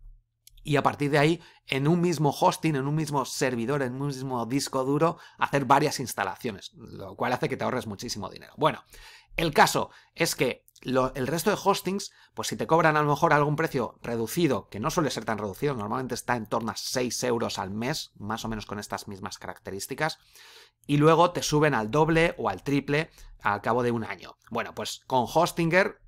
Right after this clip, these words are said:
la renovación después del tiempo, este periodo de la superoferta, no es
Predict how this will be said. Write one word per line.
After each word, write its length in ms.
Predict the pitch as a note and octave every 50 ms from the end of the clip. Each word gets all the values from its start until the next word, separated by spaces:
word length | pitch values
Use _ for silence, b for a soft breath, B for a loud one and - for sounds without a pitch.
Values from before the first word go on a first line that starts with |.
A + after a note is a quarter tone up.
| - - _ _ - - - _ - - - - -
la 220 | - A#2+ C3 C3 B2
renovación 580 | A2 A#2 A#2 A#2 A2+ G#2+ - - D#3 D#3 C#3+
después 380 | A#2+ G#2+ - - - C#3 B2+ -
del 200 | A#2+ G#2+ F#2+ -
tiempo, 380 | - B2 A#2+ B2 A#2+ - A#2
este 280 | G#2+ G#2 - - A#2 G#2+
periodo 360 | - - A2 A#2 B2 A#2+ G#2+
de 120 | G2 G2+ G2+
la 100 | G2 -
superoferta, 840 | - - A#2+ - A#2+ A#2 A#2 - D#3 D3 C#3+ - - E3 F3 - b b b b b b b b b -
no 320 | - B2+ D3 E3 D#3+ D#3+
es 380 | D#3+ D#3 - - - - _